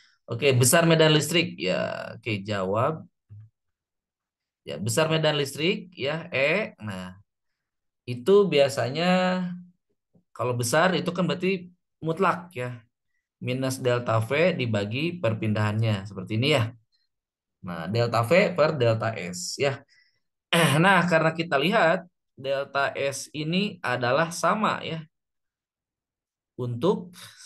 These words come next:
semua atau untuk setiap segmen. Coba lihat teman-teman.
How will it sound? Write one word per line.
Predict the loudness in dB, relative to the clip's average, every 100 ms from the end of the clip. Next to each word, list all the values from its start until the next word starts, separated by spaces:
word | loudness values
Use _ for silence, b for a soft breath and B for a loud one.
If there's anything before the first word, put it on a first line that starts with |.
| -14 -8
semua | -4 -4 -4 0 0 -2 -6
atau | -6 -4 -4
untuk | -2 -4
setiap | -4 -4 -2 -2 0
segmen. | -2 -2 -2 -2 -4 -12 -20 _ _ _ _ _ _ _ _ _ _ _ _ _ _ _ _ _ _ _ _ -4
Coba | 0 2
lihat | 4 2 2
teman-teman. | 0 0 -2 -6